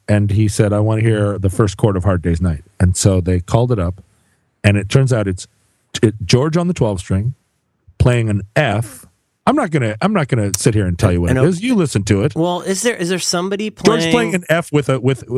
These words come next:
Speaker 1: but he's got two, he's got the t-, top G and the bottom G added onto the F. And then John is playing a D sus four on his guitar, and then Paul is playing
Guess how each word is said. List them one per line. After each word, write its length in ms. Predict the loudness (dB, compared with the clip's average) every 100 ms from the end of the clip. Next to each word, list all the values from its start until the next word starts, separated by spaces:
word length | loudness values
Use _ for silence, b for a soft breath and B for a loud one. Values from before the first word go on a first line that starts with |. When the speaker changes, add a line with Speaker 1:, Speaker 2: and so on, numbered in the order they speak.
| 0
Speaker 1:
but 140 | 0
he's 140 | 0 0
got 260 | -2 -2
two, 240 | 0 0 0 -2
he's 180 | 0
got 180 | 0 0
the 60 | -2
t-, 120 | -8 -6
top 240 | 0 0 0
G 140 | -2
and 80 | 0
the 40 | 0
bottom 360 | 0 0 -2
G 340 | -2 0 0 0
added 340 | 0 0 0
onto 260 | -2 -2 -2
the 200 | -4 -6
F. 300 | -10 -10 -16 _ _ _ b b b
And 140 | 2
then 200 | 2 -2
John 640 | 0 0 0 -2 -2 -2
is 120 | -2 0
playing 280 | 2 2
a 60 | -2
D 380 | -2 0 2 0
sus 380 | 0 -2 -2 -6
four 600 | -2 0 0 -4 -6 -6 _ _ _ _ _ _ _ _ -2
on 120 | 2
his 200 | 2 2
guitar, 500 | -2 -2 -2 -2 -4 0
and 180 | 0 2
then 160 | 0 -2
Paul 300 | 0 0 0
is 80 | -2
playing 400 | 0 0 0